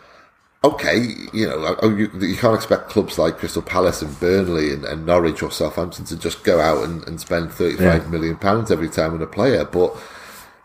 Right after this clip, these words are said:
Speaker 1: there are players knocking around who would significantly have improved Crystal
Speaker 2: Yeah.
Speaker 1: Palace's squad, you know, in the next six months. Um, and he did have targets, I know, and he did go after, um, I can't recall who it was now, it was a, a left back,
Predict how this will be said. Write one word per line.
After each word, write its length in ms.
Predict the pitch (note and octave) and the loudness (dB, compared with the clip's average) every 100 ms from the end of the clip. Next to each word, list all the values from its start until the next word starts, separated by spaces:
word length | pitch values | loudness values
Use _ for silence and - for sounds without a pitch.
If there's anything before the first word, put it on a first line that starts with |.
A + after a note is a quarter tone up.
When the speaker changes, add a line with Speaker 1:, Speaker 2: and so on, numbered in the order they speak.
| - A2 | -8 4
Speaker 1:
there 220 | C3+ D3 | 6 8
are 180 | D#3 D#3 | 8 6
players 500 | - C#3 C#3+ F#2+ G#2+ | 4 6 6 4 2
knocking 320 | F#2+ - F2 | 0 2 2
around 540 | F#2+ A2 D#2 D2 D#2 - | 6 4 2 -4 -14 -8
who 120 | F#2+ | -4
would 260 | F#2+ F#2+ - - | -2 -2 -6 -10
significantly 840 | - G2 G#2+ G#2+ F#2+ F2 E2+ E2 - - | -4 -2 0 2 0 0 -2 -2 -6 -6
have 140 | F2 | 0
improved 680 | F2 - G2 F2+ E2+ D#2 - _ - | 0 0 2 2 0 -6 -14 _ -8
Crystal 280 | F#2+ - E2+ | -6 -2 2
Speaker 2:
Yeah. 100 | F#2+ | 4
Speaker 1:
Palace's 320 | D#2 - E2+ | 4 0 -4
squad, 440 | - F#2 A#2 F#2+ - - _ _ _ _ - | -4 2 2 2 -4 -18 _ _ _ _ -2
you 80 | G2 | 0
know, 140 | D#2 | 0
in 100 | E2 | 0
the 80 | F2+ | 0
next 240 | F2+ D#2+ - | 0 -2 -4
six 180 | F2+ F#2 | -8 -4
months. 340 | G2 F2 - - - - - | -6 -6 -12 -12 -20 -10 2
Um, 300 | F#2+ F#2+ G2 | 6 6 6
and 80 | B2 | 6
he 60 | B2+ | 6
did 160 | G3 | 6
have 160 | F3+ - | 4 4
targets, 460 | E2 D2+ G2 A2 G2+ | 0 0 0 2 4
I 80 | |
know, 360 | G#2 G#2+ E2 - F2 | 6 6 4 -2 -6
and 240 | F2 E2+ | -4 -2
he 260 | E2 F2 F#2+ | -4 -6 -2
did 180 | G#2 | 0
go 140 | F#2 E2+ | 4 4
after, 260 | E2+ - E2 E2 | 2 -2 2 4
um, 300 | D#2+ D#2 - - - - | 2 0 -12 -14 -12 -12
I 60 | |
can't 240 | - E2+ B1+ | -6 -6 -6
recall 240 | - E2+ | -2 0
who 80 | E2 | 2
it 40 | E2 | 2
was 200 | F2+ D#2+ | 0 0
now, 160 | D#2+ | -2
it 40 | - | -2
was 140 | - | 0
a, 120 | D#2+ | 0
a 100 | - | 2
left 240 | E2+ F#2+ - | 0 0 -2
back, 320 | D2 - | -4 -4